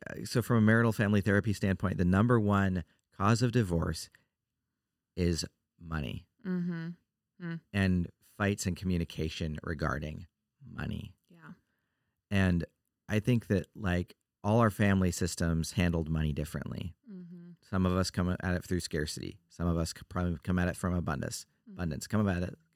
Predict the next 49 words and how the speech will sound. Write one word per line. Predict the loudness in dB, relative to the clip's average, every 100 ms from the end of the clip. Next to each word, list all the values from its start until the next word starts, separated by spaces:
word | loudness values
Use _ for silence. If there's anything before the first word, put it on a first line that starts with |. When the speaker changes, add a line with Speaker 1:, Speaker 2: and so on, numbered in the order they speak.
| -10
Speaker 1:
Some | -4 -2
of | -2
us | -4
come | -2 -2
at | -2
it | -2
as | -4 -8 _ _ _ _ _ _ _ _
partially | -4 -2 0 0
relational. | 2 0 -2 -4 -6 -10 -18 -8
There's | -2
Speaker 2:
Yeah. | 4
Speaker 1:
probably | 6 6
a |
huge | 4 2 2 4
mix | 4 2 -2 -4
and | 0
variety. | 2 2 -2 -6 _ _ _ 0
I | 2
just | 4
wanna | 6 6
name | 6 4 2 0 -2
that | -6 -8 -10
that | -4 -2
exists | -2 0 2 2 -4 -10 -16 _ _
as | -2 0
we | 0 -2
come | -2 -4
to | -4
this | -6
story, | -4 -2 2 2
because | 2 0 0 -2 _ _ _ _ _
it | 2
means | 4 4
when | 4
we | 4 4
hear | 2 2
these | 4 2 4
words, | 6 6 4 2
kinda | 2 4
like | 2 2
the |
response | 2 2 2 4 2 2
to | 2 4
the | 4
loan | 6 6 4
forgive-, | 0 -2 -2 -4
student | -2 0 2
loan | 2 2
forgiveness, | 0 -4 -2 -4 -6